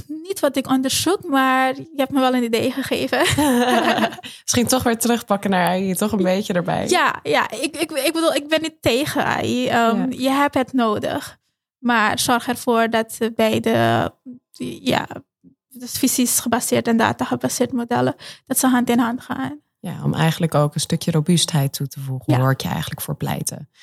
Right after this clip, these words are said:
Speaker 2: Nee, en dat lijkt me ook heel erg logisch. En ik bedoel, het is ook ergens heel, eh, gek om een A I-model ergens in het los in het wild te laten, terwijl je eigenlijk niet kan uitleggen waar,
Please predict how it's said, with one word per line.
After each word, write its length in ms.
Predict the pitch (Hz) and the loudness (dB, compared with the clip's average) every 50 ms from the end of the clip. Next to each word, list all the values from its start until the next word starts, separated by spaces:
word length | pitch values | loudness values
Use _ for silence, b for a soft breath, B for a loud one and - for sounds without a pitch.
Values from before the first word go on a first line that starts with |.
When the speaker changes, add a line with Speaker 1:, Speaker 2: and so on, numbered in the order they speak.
| b b b b b | b b b b b
Speaker 2:
Nee, 120 | - 208 185 | 2 4 6
en 60 | 151 | 6
dat 120 | 151 151 | 4 4
lijkt 180 | 170 165 170 175 | 4 4 4 4
me 60 | 175 | 2
ook 140 | 156 165 - | 2 0 0
heel 140 | - 180 170 | 0 2 2
erg 340 | 160 151 147 147 - - - _ | 4 4 2 0 -2 -8 -14 _
logisch. 640 | - 170 160 165 175 175 180 - - 151 147 147 - | 0 2 2 4 4 2 0 -2 -2 -2 -2 -2 -2
En 60 | - 147 | -6 -8
ik 80 | 151 | -10
bedoel, 360 | - - - 156 151 147 147 143 b b b b b _ | -10 -4 0 0 2 2 2 0 b b b b b _
het 140 | - 143 | -4 0
is 140 | - 135 131 | 0 2 2
ook 100 | 127 123 - | 0 -2 -2
ergens 420 | - 131 - - - 151 139 - | -2 -4 -4 -2 -2 -2 -2 0
heel, 480 | - 147 143 139 135 139 135 135 135 b b b b b _ _ | 0 2 2 4 2 2 2 0 -2 b b b b b _ _
eh, 220 | 143 135 135 - - | -2 -2 0 0 -2
gek 380 | 139 - - - 190 185 - | -4 -2 0 0 0 0 0
om 140 | - 165 156 | 0 2 2
een 160 | 151 151 139 | 2 2 2
A 140 | - 151 135 | 0 0 0
I-model 460 | 135 170 170 170 165 160 160 156 151 | 2 2 4 2 4 2 2 2 2
ergens 300 | - 135 160 160 156 151 | 2 2 2 2 2 2
in 80 | 165 160 | 2 2
het 180 | 156 151 151 170 | 2 2 2 2
los 260 | 170 165 165 - - | 2 4 2 2 2
in 60 | 165 | 2
het 120 | 156 156 | 2 2
wild 240 | 156 160 160 160 151 | 4 4 4 4 2
te 100 | - 165 | 2 2
laten, 420 | 151 151 151 151 156 160 - 170 - | 2 2 2 2 2 2 0 -2 0
terwijl 280 | - 160 151 151 151 | 2 2 2 2 2
je 100 | 151 147 | 0 0
eigenlijk 340 | - 151 160 160 - 170 160 | 2 2 2 2 2 2 2
niet 180 | 160 160 160 - | 2 2 0 -2
kan 160 | - 160 - | -4 -2 0
uitleggen 520 | - 151 160 151 151 135 135 151 - 151 | 2 0 2 2 0 -2 -2 -2 -2 0
waar, 320 | 151 139 143 143 143 143 | 0 2 2 2 2 0